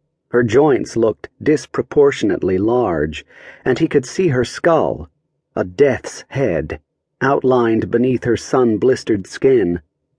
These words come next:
Her arms and legs were spotted with raw red sores.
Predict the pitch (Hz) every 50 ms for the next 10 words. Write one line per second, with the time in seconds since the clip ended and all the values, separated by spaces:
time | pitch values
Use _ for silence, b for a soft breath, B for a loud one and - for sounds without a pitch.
0 | _ _ _ _ _ _ B B B B B - 175 170 - - 175 196 202 208
1 | 202 180 127 127 143 139 135 147 156 160 143 127 120 117 110 107 107 117 113 -
2 | - - - 143 135 131 131 135 131 117 113 113 120 - 98 107 123 131 135 135
3 | 131 123 120 113 117 123 123 120 113 110 - - - 143 139 120 90 69 57 60
4 | 65 65 -